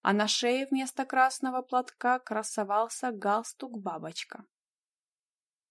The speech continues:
"С большой гага-гардеробной для моих костюмов", подтвердил гусь. После вкусного завтрака он был в прекрасном расположении духа.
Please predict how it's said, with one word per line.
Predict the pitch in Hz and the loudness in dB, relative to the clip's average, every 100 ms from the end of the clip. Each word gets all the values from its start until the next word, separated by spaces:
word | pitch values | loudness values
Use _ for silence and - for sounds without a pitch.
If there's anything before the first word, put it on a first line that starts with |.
| _ - | _ -4
"С | 226 220 | -2 0
большой | 226 254 277 - 320 | 6 6 6 8 8
гага-гардеробной | 302 277 269 269 262 262 254 233 262 285 349 320 254 233 226 | 8 6 8 6 12 12 12 2 6 8 10 10 8 6 2
для | 220 233 | 2 2
моих | 240 247 262 - | 6 4 2 2
костюмов", | 269 262 - - - 247 220 202 202 - - | 2 2 0 -8 0 2 4 2 -2 -8 -2
подтвердил | 208 - 220 208 202 208 202 | -2 -2 0 0 2 0 0
гусь. | 196 196 - - _ _ _ _ _ _ _ - | -4 -6 -10 -16 _ _ _ _ _ _ _ 4
После | 254 254 262 247 | 4 6 2 0
вкусного | - 262 240 247 233 226 | 0 0 0 2 4 4
завтрака | 220 247 254 233 220 220 | 6 2 2 0 0 2
он | 226 214 | 2 0
был | 220 | -2
в | 208 - | -4 -2
прекрасном | 196 190 202 247 330 - 302 269 | -4 -2 0 2 2 0 0 0
расположении | 247 240 - 247 240 233 240 233 233 | 0 -2 -2 2 2 2 -2 0 -2
духа. | 214 202 190 - - 180 | -2 0 0 -2 -10 -12